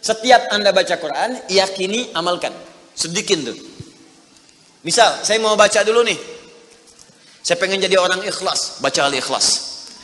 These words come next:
Misal. Qul huwallahu ahad, Allahus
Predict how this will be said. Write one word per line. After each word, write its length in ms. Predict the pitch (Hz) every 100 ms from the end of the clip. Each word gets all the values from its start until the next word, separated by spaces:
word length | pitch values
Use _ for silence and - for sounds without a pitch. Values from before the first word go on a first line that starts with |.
| - - - -
Misal. 240 | - 151 117 - - - - - - - - - - - - _ _ _ _ _
Qul 160 | 180 208
huwallahu 1040 | 185 175 185 196 175 180 196 170 214 294 269 - - - -
ahad, 220 | - - -
Allahus 720 | 165 170 165 196 180 202 262